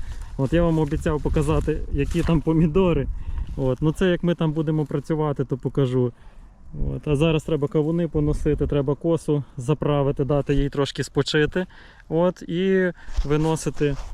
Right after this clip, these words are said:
оті бур'янчики, тому що <clears throat> най-, зараз погода дуже шикарна, треба його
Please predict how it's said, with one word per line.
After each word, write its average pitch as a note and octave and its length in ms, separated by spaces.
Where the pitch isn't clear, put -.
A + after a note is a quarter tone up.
оті C#3+ 260
бур'янчики, C3+ 680
тому C#3+ 240
що D3+ 240
<clears throat> - 160
най-, D3 260
зараз D#3+ 300
погода D#3 360
дуже C#3+ 220
шикарна, D#3 460
треба D3 280
його C#3+ 300